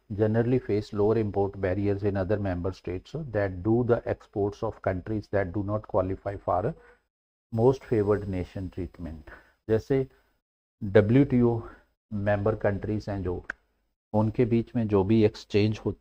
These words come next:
अ, exchange of the goods होती है या जो ट्रांजैक्शंस होती हैं, जो इंटरनेशनल व्यापार होता है, ट्रेड होती है,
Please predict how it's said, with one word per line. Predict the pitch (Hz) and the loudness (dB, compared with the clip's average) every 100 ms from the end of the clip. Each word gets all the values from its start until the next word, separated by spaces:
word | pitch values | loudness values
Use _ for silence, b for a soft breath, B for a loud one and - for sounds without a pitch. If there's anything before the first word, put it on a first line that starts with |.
| - 95 | -8 -2
अ, | 90 90 - | 0 0 -2
exchange | 101 - - 107 104 107 | -4 -2 0 2 2 0
of | - | 0
the | 101 | -2
goods | 98 101 - | 0 -2 -4
होती | 90 - 98 | -8 -6 -4
है | 95 95 | -2 0
या | 95 | 0
जो | 87 95 | 0 -4
ट्रांजैक्शंस | - 90 90 92 - 113 107 | -4 -6 -6 -8 -6 -6 -4
होती | 92 - 92 | -8 -6 -6
हैं, | 92 92 - b b b - | -4 -6 -8 b b b -2
जो | 98 | 0
इंटरनेशनल | 92 95 98 95 - 104 101 | 2 0 -2 -2 -2 0 0
व्यापार | 92 92 92 92 | 0 0 2 2
होता | 107 92 - 87 | 2 -2 -2 -2
है, | 87 | -4
ट्रेड | 82 - 101 107 | -8 -2 0 0
होती | 90 90 98 | -4 -6 -8
है, | 87 85 - | -6 -8 -10